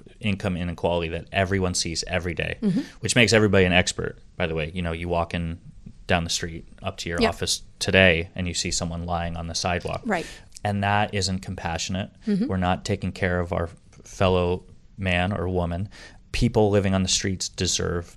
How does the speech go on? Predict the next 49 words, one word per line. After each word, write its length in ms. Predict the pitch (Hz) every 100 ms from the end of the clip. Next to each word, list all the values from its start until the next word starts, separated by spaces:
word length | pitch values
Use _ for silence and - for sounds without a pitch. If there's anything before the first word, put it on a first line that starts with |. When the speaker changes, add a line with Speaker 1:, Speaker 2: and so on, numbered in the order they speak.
| -
Speaker 1:
better. 340 | 82 82 85 208
Speaker 2:
Mm-hmm. 200 | 185 - -
Speaker 1:
So 420 | - 107 92 90
we 460 | - 101 101 101 98
have 340 | 95 95 85
kind 160 | - 95
of 60 | 87
a 40 |
three-point 580 | - 95 92 - 90 82
plan 300 | - 90 85
that 100 | 82
we're 140 | 82
gonna 200 | 82 85 82
go 140 | 85
after. 400 | 82 - 85 - -
And 160 | 90 87
I 120 | 85
think 180 | - 92
what 120 | 90
makes 300 | 92 85 -
what 160 | 92 76
we're 220 | 87 87 - -
gonna 180 | 87
do 380 | 80 90 87 82 - - - -
unique, 580 | 92 98 117 95 - - - - - -
uh, 240 | 87 87 82
and 220 | 95 95
different 380 | 113 107 98 85
from 380 | - 85 85 90 - - - -
all 220 | 92 95
the 140 | 92 87
other 180 | 87
efforts 380 | 85 - 85 -
over 120 | 85
the 100 | 85
last 280 | 82 80 -
thirty-five 580 | 95 90 82 - 87 80
years 420 | 101 90 82 - 98
is 140 | 92
that 320 | 90 85 - - - - _ - - - -
we're 160 | 98 98
gonna 340 | 98 92 87 - - -
team 320 | - - 113 98
up 300 | 101 95 87
with 140 | 85
government 440 | 87 85 85 80 -
and 140 | 95 92
not 260 | 87 -
just 360 | - 85 -